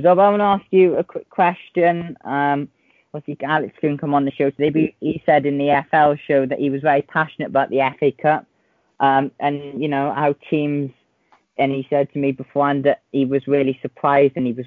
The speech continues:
proud, really, that a lot of the big teams and the Premier League teams put out strong teams, and you just gotta look at Man City for that instance. Okay, for example, Man United put out a few fringe players as well, but, but what does, we'll start off with you, Matt. What's the F A Cup mean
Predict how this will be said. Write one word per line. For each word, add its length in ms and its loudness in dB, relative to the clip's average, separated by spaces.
proud, 520 -2
really, 420 2
that 280 0
a 80 0
lot 220 2
of 60 -2
the 60 -4
big 300 -2
teams 280 -2
and 100 -6
the 80 -14
Premier 280 0
League 200 -2
teams 220 -4
put 120 2
out 260 2
strong 340 0
teams, 400 -4
and 80 -6
you 60 -6
just 200 -8
gotta 160 2
look 140 -4
at 60 -10
Man 320 -2
City 260 -4
for 80 -2
that 260 2
instance. 480 -2
Okay, 400 0
for 60 -10
example, 280 -6
Man 180 0
United 340 -4
put 100 -2
out 120 0
a 80 -12
few 260 0
fringe 360 0
players 380 0
as 120 -8
well, 520 0
but, 240 0
but 180 2
what 280 4
does, 220 2
we'll 120 -2
start 260 0
off 40 -10
with 100 2
you, 80 0
Matt. 220 -4
What's 240 -4
the 100 4
F 180 0
A 100 0
Cup 220 -2
mean 240 -4